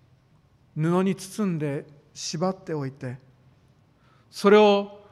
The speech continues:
押し入れの扉を開けて、奥の、奥の方にまで置いて、閉じて隠して生きてきたのであります。しかし今やキリストが死なれ、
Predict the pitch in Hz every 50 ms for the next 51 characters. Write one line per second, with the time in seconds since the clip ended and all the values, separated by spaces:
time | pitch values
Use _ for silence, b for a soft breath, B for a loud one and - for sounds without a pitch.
0 | B B B 180 175 - - 214 208 202 208 208 202 196 208 196 185 185 196 190
1 | 190 190 202 202 190 202 202 190 185 - - - - _ _ _ _ _ _ _
2 | _ _ _ _ - 208 202 202 - 196 180 170 160 156 151 - - - - _
3 | _ _ _ _ - 262 269 - 247 214 202 165 160 170 156 151 143 139 135 139
4 | 151 - 160 160 160 151 156 170 147 135 131 - _ _ _ _ _ _ _ _
5 | _ _ _ _ _ _ _ _ _ _ - - 214 170 160 151 - 170 156 160
6 | - 165 156 - 233 - - - 180 160 147 139 147 - - - - _ _ _
7 | - 214 208 208 - - 190 170 156 156 151 - - - 180 165 156 143 135 131
8 | 123 120 120 139 139 135 127 - 135 117 - - _ _ _ - - - - 175
9 | 151 - 170 165 160 156 151 147 147 143 147 B B B B B B B B B
10 | - 185 180 196 190 196 - 185 180 185 185 - - 160 160 165 170 165 147 151